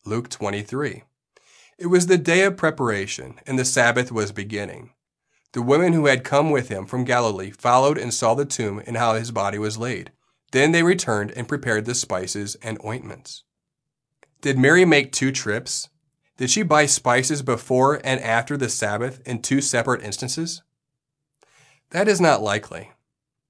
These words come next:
What is being referred to is actually two different Sabbaths.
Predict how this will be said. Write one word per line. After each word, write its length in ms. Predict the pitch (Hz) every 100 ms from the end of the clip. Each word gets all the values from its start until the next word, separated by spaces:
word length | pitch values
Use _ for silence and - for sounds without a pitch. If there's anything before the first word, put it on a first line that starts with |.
| _ _ _ - _
What 120 | 180
is 80 | 180
being 220 | 185 190
referred 480 | 143 147 - 190 208
to 360 | - 107 92 120
is 200 | - 131
actually 320 | 139 147 147 127
two 340 | - 180 202
different 360 | 123 104 120 120
Sabbaths. 640 | 127 151 123 - - -